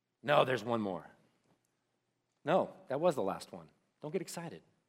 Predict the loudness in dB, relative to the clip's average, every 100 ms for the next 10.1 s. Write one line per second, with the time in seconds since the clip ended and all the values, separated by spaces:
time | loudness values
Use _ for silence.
0 | _ 6 6 6 -2 -12 0 0 0 -4
1 | -10 _ -6 -6 -6 -6 -6 -10 -20 _
2 | _ _ _ _ _ -20 _ _ _ _
3 | _ 0 4 6 6 4 -4 -14 -20 _
4 | _ _ _ _ _ _ _ _ _ _
5 | _ _ _ _ _ _ _ _ _ _
6 | _ _ _ _ _ _ _ _ _ _
7 | _ _ _ _ _ _ _ _ _ -16
8 | -6 -2 4 4 6 2 2 0 2 2
9 | 2 4 4 4 0 -2 -6 -12 -12 -8
10 | -8